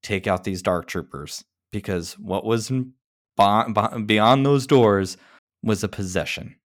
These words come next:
that he needed to obtain. And I started to get really emotional of, "Don't do what your father did.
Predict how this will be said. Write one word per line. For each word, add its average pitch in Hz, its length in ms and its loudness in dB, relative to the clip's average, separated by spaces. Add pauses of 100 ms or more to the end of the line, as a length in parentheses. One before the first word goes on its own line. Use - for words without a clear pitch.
(320)
that - 140 -10
he 101 180 0
needed 98 440 -2
to 95 160 0
obtain. - 460 -8 (460)
And 92 480 0 (480)
I 110 120 2
started 117 300 0
to 117 60 -6
get 120 140 -8
really 120 220 2
emotional 110 460 2
of, 90 120 -8
"Don't 107 340 0
do 107 300 -2
what 98 180 -2
your 90 120 -4
father 82 340 -2
did. 69 280 -14